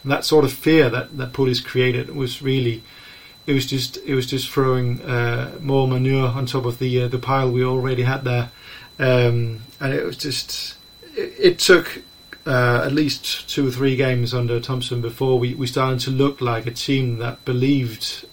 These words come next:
um, it could actually win football games again. Under Pulis, we looked like a team that believed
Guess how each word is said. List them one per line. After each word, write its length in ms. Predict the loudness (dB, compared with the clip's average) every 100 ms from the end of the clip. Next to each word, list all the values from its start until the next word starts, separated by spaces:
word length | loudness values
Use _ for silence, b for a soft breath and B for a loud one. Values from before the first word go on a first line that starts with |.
| -6
um, 420 | -4 -4 -6 -8
it 80 | -4
could 120 | -4
actually 240 | -4 -4
win 140 | -4 -2
football 260 | -4 -6
games 240 | -8 -8 -8
again. 260 | -8 -8 -4
Under 180 | -2 0
Pulis, 340 | 2 2 2
we 120 | 0
looked 180 | -2 -2
like 140 | -6
a 60 | -6
team 360 | -4 -2 0 0
that 260 | -4 -4
believed 480 | -2 0 2 0 -6